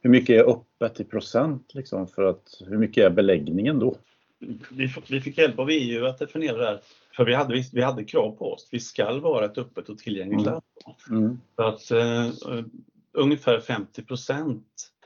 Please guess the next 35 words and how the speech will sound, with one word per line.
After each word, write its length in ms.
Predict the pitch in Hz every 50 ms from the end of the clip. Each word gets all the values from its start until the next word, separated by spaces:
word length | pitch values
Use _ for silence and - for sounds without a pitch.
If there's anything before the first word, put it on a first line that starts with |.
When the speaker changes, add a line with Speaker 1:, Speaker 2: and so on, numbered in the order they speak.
| _ _ - _ _ _ - -
Speaker 2:
eh, 420 | 120 117 120 113 110 117 113 113 113 - - - - - - -
är 160 | - - 135
det 300 | 117 120 107 98 95 90
som 240 | - - 107 104 104
vi 100 | 104 101
har 320 | 98 98 104 101 98 101 107 - -
kunnat 240 | - 101 95 92
garantera 600 | 95 113 98 95 92 92 - - - 92 90 98 98
våra 220 | 92 95 95 92
garantikunder. 1300 | 92 98 95 92 92 90 87 - - 101 92 92 _ _ - 101 90 85 87 92 101 120 135 147 139 135 - _ _ - - - - - - -
Speaker 1:
Mm. 300 | 113 117 120 120 120 120 - _ _ _ _ _ _ _ _ _ _ -
Speaker 2:
Och 200 | - 104 101 - - _ _
vi 160 | - 120 107 107 - _ _
får 460 | - - - 123 101 90 87 107 131
inte, 340 | 151 156 151 131 131 - -
skall 460 | - - - 117 98 90 90 101 123
inte 260 | 147 151 135 135 - 110
bli 360 | 107 104 95 92 92 90 90
ett 220 | 87 - _ _ _ _ _ _ _ -
helt 460 | - - 104 92 95 95 95 _ -
uppbokat 1120 | - - 135 - - - - 104 - 107 95 92 - _ - 107 101 - _ _ - - -
labb 360 | - 101 92 92 101 101 104
som 160 | - - 101 104
inte 260 | 107 101 98 - 101
är 40 | 98
tillgängligt 560 | - - 117 104 98 95 90 95 92 - -
för 80 | -
andra. 420 | 107 98 92 95 98 - - - - _
För 80 | - 123
då 80 | 107
har 120 | 117 117 123
vi 100 | 135 131
inte 200 | 123 - - -
riktigt 300 | - - - 101 - -
gjort 160 | - -